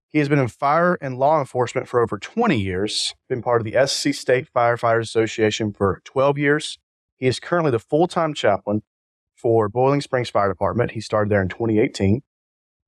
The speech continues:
He is married to Suzanne, who's here with us tonight. Um, so they've been married for thirty-eight years now.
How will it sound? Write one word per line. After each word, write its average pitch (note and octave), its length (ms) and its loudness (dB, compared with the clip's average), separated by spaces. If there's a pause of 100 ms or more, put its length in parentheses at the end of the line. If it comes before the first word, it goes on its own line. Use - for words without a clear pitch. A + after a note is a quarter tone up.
(100)
He C#3 100 0
is B2 120 0
married C3+ 360 2
to B2 180 -2
Suzanne, A#2 560 0
who's A#2+ 140 -4
here A#2+ 140 2
with A2 120 2
us A#2 160 0
tonight. A#2 440 -2
Um, G2+ 300 0
so - 100 -10
they've A#2+ 160 0
been A2 120 -4
married A#2 180 -2
for F#2+ 80 -8
thirty-eight D#3 480 2
years D3 320 0
now. C#3 300 0